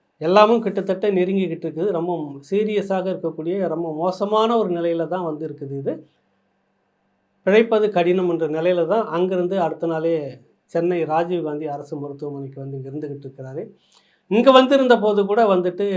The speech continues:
சரி, குறைந்தபட்சம் எல்லோரையும் பார்க்க அனுமதித்தார்கள் என்றால் அது கூட இல்ல. கடுமையான போலீஸ் பாதுகாப்பு. சிலர் சென்று சந்தித்திருக்கிறார்கள். அது எப்படி போனாங்க?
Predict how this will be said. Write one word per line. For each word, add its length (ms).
சரி, 200
குறைந்தபட்சம் 680
எல்லோரையும் 420
பார்க்க 340
அனுமதித்தார்கள் 720
என்றால் 240
அது 200
கூட 120
இல்ல. 120
கடுமையான 340
போலீஸ் 340
பாதுகாப்பு. 500
சிலர் 380
சென்று 300
சந்தித்திருக்கிறார்கள். 880
அது 160
எப்படி 200
போனாங்க? 320